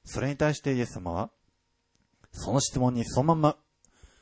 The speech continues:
受け答えせず、ただ真理だけを言うんです。「立ち上がって、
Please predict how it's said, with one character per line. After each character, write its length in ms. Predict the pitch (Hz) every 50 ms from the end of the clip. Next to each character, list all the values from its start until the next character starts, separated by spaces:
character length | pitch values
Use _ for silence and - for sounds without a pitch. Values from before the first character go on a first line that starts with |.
| _ _ _ _ _
受 200 | - 113 - 139
け 40 | 127
答 300 | - - 120 - 127 120
え 60 | 113
せ 160 | - - 123
ず、 240 | 95 85 87 - - _ _ _ _ _
た 120 | - - 92
だ 100 | 87 -
真 260 | - - - 165 143
理 120 | 104 95
だ 120 | 80 85 87
け 120 | - 120
を 40 | 95
言 100 | 82 80
う 20 |
ん 20 | 76
で 100 | 73 64
す。 200 | 60 - - _ _ _ _ _ _ _ _ _ _ _ _ _ _ _ _ _ _ - - _ _ _ _ _ _ _ _ _ _ _ _ _ _ _ _ _ _ _ _ _ _ _ _ _ _ _ _ _ _ _ _ -
「立 140 | - - -
ち 180 | - - -
上 100 | 90 95
が 100 | 85 82
っ 40 | -
て、 400 | _ _ - - 95 - - -